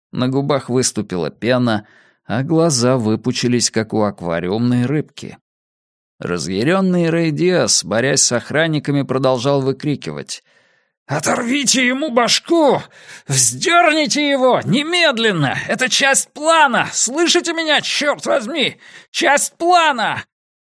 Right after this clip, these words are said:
Но трое охранников не слушали его приказов. Один из них удерживал Рэй Диаса, двое других подхватили немного пришедшего в себя разрушителя и поволокли из комнаты.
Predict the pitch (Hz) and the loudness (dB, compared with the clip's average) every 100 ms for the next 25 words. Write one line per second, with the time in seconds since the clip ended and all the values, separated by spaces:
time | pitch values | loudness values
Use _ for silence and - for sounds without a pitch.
0 | _ _ _ _ _ _ 80 87 - 117 | _ _ _ _ _ _ -6 -6 -2 0
1 | 139 135 127 - 113 131 131 127 127 127 | 2 4 0 -2 -2 0 0 -2 -4 -2
2 | 131 120 117 131 117 117 120 113 107 - | -2 0 0 0 0 0 0 0 -2 -4
3 | 101 - 98 76 67 - - _ - 98 | -6 -4 -4 -4 -8 -16 -20 _ -4 -2
4 | 127 151 151 139 151 143 139 151 143 110 | 0 2 2 0 -2 -2 0 2 2 0
5 | 110 123 120 110 101 143 143 127 127 123 | 0 2 2 0 0 2 2 2 2 2
6 | 107 - _ _ - 131 160 151 151 147 | 0 -6 _ _ -2 2 4 4 2 0
7 | 151 139 - 127 127 143 143 131 127 131 | 0 -2 0 0 0 0 0 0 0 0
8 | 123 113 120 - 123 - 113 95 - 104 | 0 -2 -2 0 0 0 -2 -2 -4 -2
9 | 110 104 95 95 - 127 131 135 131 127 | 0 -2 -4 -6 -4 -4 -2 0 2 0
10 | 120 117 117 107 113 110 - - 85 62 | 0 0 0 0 -2 -2 -2 -4 -6 -6
11 | 50 - 55 | -14 -16 -18